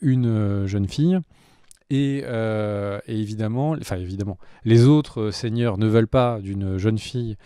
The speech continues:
en nouvelle, euh, reine, euh, de Westeros. Eux, ce qu'ils préfèrent, c'est Daemon, qui est donc le frère de, euh, Viserys,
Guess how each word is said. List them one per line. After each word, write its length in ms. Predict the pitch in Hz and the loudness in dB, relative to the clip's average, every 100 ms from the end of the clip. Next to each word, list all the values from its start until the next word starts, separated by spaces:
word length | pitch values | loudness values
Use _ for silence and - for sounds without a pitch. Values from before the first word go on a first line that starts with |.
| - - - - | -20 -20 -18 -4
en 380 | 110 104 101 | -2 0 0
nouvelle, 500 | 104 117 113 117 117 | 0 0 2 2 2
euh, 180 | 101 101 | 0 0
reine, 420 | 104 131 131 110 113 | 0 0 0 -4 -6
euh, 160 | 95 92 | -8 -4
de 100 | 101 | -2
Westeros. 600 | 104 - 92 117 160 147 | -2 -4 0 4 2 0
Eux, 60 | |
ce 60 | 120 | -6
qu'ils 180 | - 110 | -6 -6
préfèrent, 500 | - 107 - 117 - | -4 -4 -2 -4 -4
c'est 180 | - 104 | -4 4
Daemon, 480 | 113 113 117 113 | 6 6 4 0
qui 180 | 101 - | -2 -8
est 40 | 101 | -8
donc 180 | 101 | -6
le 80 | 98 | -10
frère 460 | 90 - 135 117 - _ - - - - | -10 -4 -2 -2 -8 _ -20 -20 -20 -10
de, 220 | 110 101 | -4 2
euh, 340 | 110 107 101 98 | 4 6 4 2
Viserys, 680 | 113 - 104 107 165 - | -2 -4 0 0 0 -4